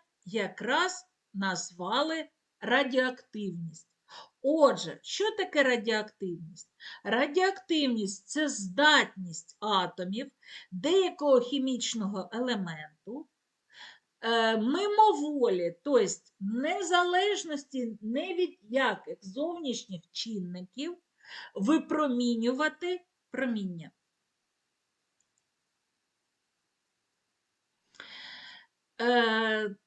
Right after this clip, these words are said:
чи тільки уран може випромінювати і випускати отакі промені, е, промені Беккереля?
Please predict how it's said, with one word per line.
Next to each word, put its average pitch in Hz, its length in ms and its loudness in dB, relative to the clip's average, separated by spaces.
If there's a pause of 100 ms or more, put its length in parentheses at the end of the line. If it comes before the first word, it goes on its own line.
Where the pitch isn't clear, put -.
(320)
чи - 180 2
тільки 403 480 6
уран 302 720 6
може 269 380 0
випромінювати 269 1700 0 (260)
і 240 100 2
випускати 285 760 0
отакі 247 500 2
промені, 233 1080 -2 (560)
е, 208 500 0
промені 294 540 0
Беккереля? 233 880 0